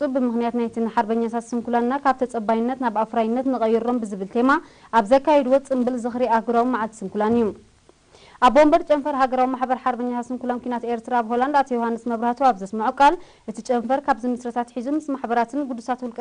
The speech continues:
ሰባትን ብምትሕብባር ንሓርበኛታት ስንኩላን ንምሕጋዝ ከካይዶ ንዝጸንሐ ንጥፈታት ኣመልኪቱ ዝርዝራዊ ሓበሬታ ድሕሪ ምቕራብ ንዝተገብረ ኣበርክቶን ተሳትፎን ብምስጋን ቀጻልነቱ ክረጋገጽ ኣዘኻኺሩ። ኣቶ ዮሃንስ ኣስዕቦ ጉዳይ ስንኩላን ንመንግስቲ ጥራይ ዝግደፍ ጾር መላእ ሕብረተሰብ ምዃኑ ብምምልካት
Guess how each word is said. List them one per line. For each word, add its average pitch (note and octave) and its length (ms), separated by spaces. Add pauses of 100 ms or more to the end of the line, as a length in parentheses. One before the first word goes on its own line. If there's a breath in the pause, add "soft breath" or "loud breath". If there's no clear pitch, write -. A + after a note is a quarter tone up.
ሰባትን A3+ 380
ብምትሕብባር B3 720 (360 soft breath)
ንሓርበኛታት D#4+ 640
ስንኩላን C4 400
ንምሕጋዝ B3 460
ከካይዶ B3+ 420
ንዝጸንሐ A#3 300 (100)
ንጥፈታት A#3+ 400
ኣመልኪቱ A#3+ 460
ዝርዝራዊ A3+ 480
ሓበሬታ A3 400
ድሕሪ G#3 240
ምቕራብ B3 340 (320 soft breath)
ንዝተገብረ A#3+ 640
ኣበርክቶን A#3+ 480
ተሳትፎን A#3 460
ብምስጋን A#3+ 520
ቀጻልነቱ A#3 600
ክረጋገጽ A3+ 560
ኣዘኻኺሩ። F#3+ 440 (1000 soft breath)
ኣቶ G#3 180
ዮሃንስ A#3+ 320
ኣስዕቦ A#3+ 300 (100)
ጉዳይ A#3+ 220
ስንኩላን B3 420
ንመንግስቲ A#3+ 400
ጥራይ A#3+ 240
ዝግደፍ A3+ 400
ጾር A#3+ 240
መላእ A#3 300
ሕብረተሰብ A#3 420
ምዃኑ A3+ 320
ብምምልካት C4+ 560